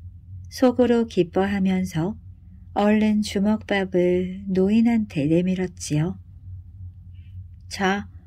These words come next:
얼른 잡수시오." 노인은 주먹밥을 받아먹고는 돌멩이 하나를 주면서 "주먹밥 맛있게 먹었으니 이 돌멩이를 굴려서 가는 대로 따라가 보아라."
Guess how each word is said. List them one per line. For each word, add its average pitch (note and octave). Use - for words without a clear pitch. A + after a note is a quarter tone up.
얼른 G3+
잡수시오." F#3
노인은 A3
주먹밥을 G3+
받아먹고는 F3+
돌멩이 G3+
하나를 G#3+
주면서 F3
"주먹밥 F3
맛있게 E3+
먹었으니 E3+
이 G#3+
돌멩이를 F3+
굴려서 E3+
가는 E3
대로 E3
따라가 E3
보아라." E3+